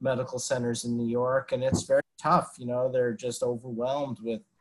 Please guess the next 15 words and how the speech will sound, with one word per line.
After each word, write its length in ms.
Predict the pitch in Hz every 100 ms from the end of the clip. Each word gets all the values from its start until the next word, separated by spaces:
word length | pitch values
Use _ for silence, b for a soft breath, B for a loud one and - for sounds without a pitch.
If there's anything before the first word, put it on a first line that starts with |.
| _ _ _
sick 460 | - - 139 - -
patients. 560 | 135 139 - 110 -
It's 100 | 107
starting 280 | - 120 113
to 100 | 117
go 180 | 123 120
down 300 | 113 113 113
now, 260 | 123 123
but 240 | 110 110 110
it's 240 | 107 -
been 420 | - 113 110 107 117 123
really 480 | 127 131 127 120 113
challenging 800 | - 120 120 120 110 117 110 110
and 180 | 110
very 480 | 110 120 120 120 110